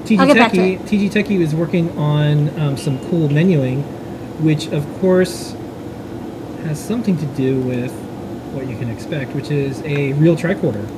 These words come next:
Speaker 2: Yay, running Python.
Speaker 1: Yeah, and this is a neat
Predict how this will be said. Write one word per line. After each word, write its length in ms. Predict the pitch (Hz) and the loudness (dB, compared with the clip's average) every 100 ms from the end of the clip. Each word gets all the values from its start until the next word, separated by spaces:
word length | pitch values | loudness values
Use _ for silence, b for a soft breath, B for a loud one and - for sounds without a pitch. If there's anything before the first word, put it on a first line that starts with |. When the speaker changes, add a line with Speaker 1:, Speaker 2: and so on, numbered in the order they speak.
| - | 0
Speaker 2:
Yay, 460 | 247 285 277 233 | 4 6 6 4
running 220 | 214 262 262 | 4 2 2
Python. 560 | 277 285 240 190 196 190 | 2 2 0 0 -2 2
Speaker 1:
Yeah, 280 | 180 143 - | 2 2 0
and 120 | 175 | 2
this 140 | 226 | 2
is 140 | 262 208 | 2 4
a 60 | |
neat 680 | 185 180 180 175 175 - - | 4 6 6 4 2 -6 -10